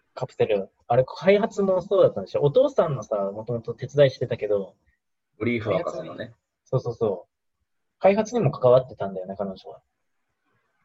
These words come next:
Speaker 2: 多分。まあ、
Speaker 1: うん。
Speaker 2: 天才だからな、彼女。
Speaker 1: あ、天才だから。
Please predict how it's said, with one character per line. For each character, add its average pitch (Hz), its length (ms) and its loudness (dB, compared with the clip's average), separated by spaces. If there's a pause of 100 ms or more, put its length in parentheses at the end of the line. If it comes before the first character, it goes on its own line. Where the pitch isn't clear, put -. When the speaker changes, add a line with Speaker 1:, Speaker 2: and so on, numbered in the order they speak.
(340)
Speaker 2:
多 104 140 -4
分。 82 240 -14 (280)
ま 113 120 0
あ、 - 20 2
Speaker 1:
う 104 40 -2
ん。 - 20 -4
Speaker 2:
天 120 120 -2
才 156 160 0
だ 190 100 -2
か - 180 -8
ら - 120 -10
な、 104 120 -6
彼 85 160 -8
女。 - 60 -20 (160)
Speaker 1:
あ、 135 80 -6
天 151 200 0
才 156 160 4
だ 165 80 4
か 101 100 -2
ら。 87 100 -8